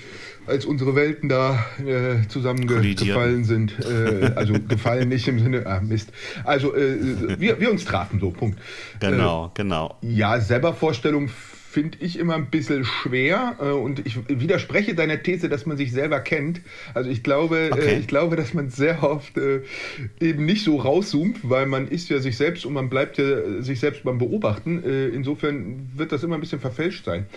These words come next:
Speaker 1: Aber, ähm, ich mach mal, äh, kurz, also ich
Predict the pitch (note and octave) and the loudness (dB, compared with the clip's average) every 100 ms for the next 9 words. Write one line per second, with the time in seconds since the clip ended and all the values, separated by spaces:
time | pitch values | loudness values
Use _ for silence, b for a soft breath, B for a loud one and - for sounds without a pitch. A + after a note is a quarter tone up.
0 | B B2 B D3+ D3+ D3+ D3 D3 D3+ C#3 | B -14 B 0 2 2 2 0 0 0
1 | C#3 - B B B E3+ - D3+ E3+ F3 | -2 -6 B B B -4 -2 0 -2 0
2 | G#3+ F#3 - C#3+ C#3 - D#3+ G#3 - A2+ | 0 0 -4 -4 -4 0 0 0 -2 0
3 | A#2 G#2 - B B B B - - - | 0 -2 -6 B B B B -20 -20 -10
4 | D3+ E3 - - | -4 -2 -2 -8